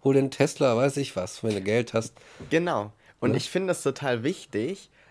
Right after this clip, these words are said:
Speaker 2: weil in dem Fall hast du auch viel eher die Möglichkeit, auf diese Person positiv und zugewandt zuzugehen.
Speaker 1: Ja, ja, stimmt.
Speaker 2: Weil du kannst dann sagen, „Ich verstehe deine Bedenken oder deine Sorgen oder ich verstehe, dass dir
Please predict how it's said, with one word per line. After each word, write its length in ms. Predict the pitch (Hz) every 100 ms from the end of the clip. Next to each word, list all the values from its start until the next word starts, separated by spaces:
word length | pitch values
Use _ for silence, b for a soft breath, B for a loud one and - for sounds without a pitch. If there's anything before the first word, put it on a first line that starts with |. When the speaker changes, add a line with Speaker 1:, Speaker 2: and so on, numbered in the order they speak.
| b
Speaker 2:
weil 220 | 123 123
in 160 | 107 123
dem 240 | 143 220
Fall 580 | 226 - 123 101 104 160 _ _ _ _ _ _ _ _ _ _
hast 280 | - 120 -
du 40 | 160
auch 100 | -
viel 300 | - 220 214
eher 180 | - 185
die 100 | 151
Möglichkeit, 600 | 135 160 190 139 - 113
auf 120 | 123
diese 280 | - 165 180
Person 680 | 175 151 139 123 127 135 131 - _ _ -
positiv 920 | - 190 226 160 - 117 117 143 - _ _
und 160 | 120 120
zugewandt 520 | - 180 139 120 127
zuzugehen. 640 | - 185 185 104 - 113
Speaker 1:
Ja, 120 | 175 254
ja, 200 | 254 247
stimmt. 260 | - - 226
Speaker 2:
Weil 80 | 131
du 80 |
kannst 360 | 131 160 185 -
dann 160 | 156 147
sagen, 240 | 170 170
„Ich 160 | 127 -
verstehe 580 | 123 - - 226 240 143
deine 340 | 120 117 117
Bedenken 560 | 113 113 120 131 135 123
oder 220 | 113 107
deine 260 | 107 107
Sorgen 460 | 107 104 120 135 135
oder 160 | 95 82
ich 120 | -
verstehe, 420 | 113 - 131 127
dass 220 | 113 -
dir 240 | - 113